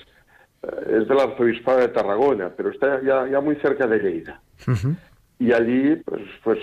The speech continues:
Speaker 1: se instaló como médico, eh, médico de pueblo.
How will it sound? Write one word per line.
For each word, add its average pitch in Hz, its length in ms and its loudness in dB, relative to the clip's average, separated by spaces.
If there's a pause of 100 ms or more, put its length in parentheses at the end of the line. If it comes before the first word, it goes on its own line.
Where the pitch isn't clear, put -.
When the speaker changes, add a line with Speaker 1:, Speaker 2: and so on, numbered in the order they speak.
Speaker 1:
se 113 80 0
instaló 82 580 -2
como 90 220 2
médico, 170 680 0 (540)
eh, - 180 -6 (160)
médico 120 340 2
de 95 100 2
pueblo. 107 480 -4